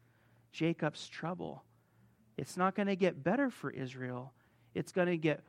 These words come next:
worse, but God has a remnant in store that are going to be demonstrated as his people when the Antichrist goes into the Holy of Holies and desecrates and commits the abomination of desolation,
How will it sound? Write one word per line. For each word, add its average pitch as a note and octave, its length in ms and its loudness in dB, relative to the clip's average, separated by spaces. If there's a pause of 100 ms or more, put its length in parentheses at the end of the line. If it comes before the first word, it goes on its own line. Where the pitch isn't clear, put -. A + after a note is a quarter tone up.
(140)
worse, D3 680 4 (240)
but D3 220 2
God G3 260 10
has F#3 320 6
a D3 80 8
remnant E3+ 580 4
in E3+ 220 0
store D#3+ 720 0 (960)
that F3 160 6 (220)
are E3 160 12
going F3+ 320 6
to F3 180 6
be F3+ 560 2 (320)
demonstrated F3 840 6
as F3+ 320 6
his F#3 260 0
people D#3 580 2 (220)
when G3 240 6
the E3+ 180 8
Antichrist F#3 720 4
goes F3+ 240 6
into F#3+ 200 -2
the D3 120 0
Holy E3 320 2
of D#3 140 0
Holies D3 560 -2 (380)
and C#3 200 2
desecrates D#3 920 0 (240)
and D3 160 0
commits D3+ 380 0
the D#3 120 0
abomination C#3 680 2
of C3+ 160 -6
desolation, C#3 800 -6